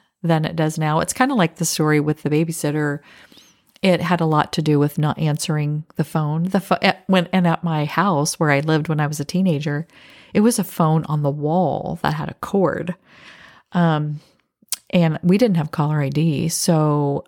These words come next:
I don't know how I was avoiding the calls. Maybe I was having my parents answer, and then if they thought it was this guy, I was like, "Hey, I'm not here," whatever, so that I didn't have to talk to him. I'm not sure. It probably also entailed if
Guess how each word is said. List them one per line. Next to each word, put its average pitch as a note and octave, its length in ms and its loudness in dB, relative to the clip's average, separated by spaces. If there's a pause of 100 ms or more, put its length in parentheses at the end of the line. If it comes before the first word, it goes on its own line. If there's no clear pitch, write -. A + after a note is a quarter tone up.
(140)
I G3+ 100 2
don't C4+ 200 -2
know D#3+ 100 4
how D#3+ 240 0
I E3 80 4
was D#3+ 140 0
avoiding D3+ 340 0
the D#3 60 -2
calls. D3+ 280 0
Maybe G3+ 240 2
I A3 40 2
was F#3+ 160 2
having D#3 280 2
my C#3+ 120 -2
parents D3 640 -4
answer, F3+ 680 2
and D#3 220 0
then D3+ 400 2 (1000)
if E3 560 -2
they E3 160 2
thought D3+ 260 0
it - 100 -4
was D#3+ 200 -4
this - 240 -2
guy, D3 540 2
I C#3+ 120 0
was C#3 200 -2
like, - 260 -4
"Hey, D3+ 220 -2
I'm C#3+ 120 -4
not C3 140 -4
here," D3+ 380 0
whatever, F3 580 2
so D#3+ 260 0
that D3+ 100 2
I D3+ 80 4
didn't D3 200 0
have D3 100 -4
to - 80 -14
talk D#3+ 220 0
to F#3+ 100 -2
him. F3 80 4
I'm D3+ 100 0
not C#3+ 180 -4
sure. D3+ 360 -2 (580)
It G#3 160 0
probably F3 440 2
also D#3+ 480 2
entailed D3+ 680 0 (720)
if D#3 380 0